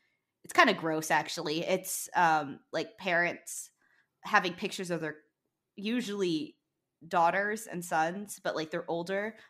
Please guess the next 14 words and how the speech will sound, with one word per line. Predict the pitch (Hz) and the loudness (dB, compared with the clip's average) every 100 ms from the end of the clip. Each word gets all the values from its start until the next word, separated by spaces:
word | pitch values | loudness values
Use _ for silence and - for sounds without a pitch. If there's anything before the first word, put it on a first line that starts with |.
| - | -6
and | |
they're, | 175 | -4
like, | 160 - | -2 -6
pushing | - 226 196 190 | -8 -6 -6 -6
'em | 190 | -4
to | - | -4
other | 175 160 | -2 -4
parents, | 160 160 165 214 - | -4 -2 -2 -4 -8
like, | - | -10
trying | - 175 | -6 -6
to | |
set | - 175 175 | -6 -8 -8
them | 165 | -8
up | 143 160 - | -4 -6 -8